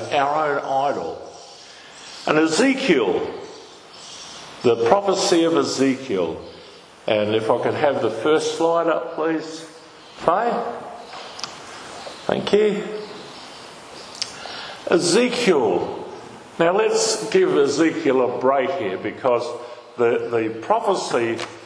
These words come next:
that he gives sounds a bit strange. I'm gonna read a bit of it to you.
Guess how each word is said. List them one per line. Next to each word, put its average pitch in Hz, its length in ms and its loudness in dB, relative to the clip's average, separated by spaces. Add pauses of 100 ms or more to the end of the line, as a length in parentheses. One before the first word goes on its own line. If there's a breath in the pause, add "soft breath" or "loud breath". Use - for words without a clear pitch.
(140)
that 123 240 2
he 110 120 2
gives 101 600 -4 (500 loud breath)
sounds 170 560 2
a 143 60 4
bit 143 220 2
strange. 98 800 -2
I'm 135 180 -4
gonna 180 220 2
read 139 360 2
a 113 40 -2
bit 113 220 0
of 110 120 -4
it 110 200 -4
to 107 200 0
you. 101 380 -6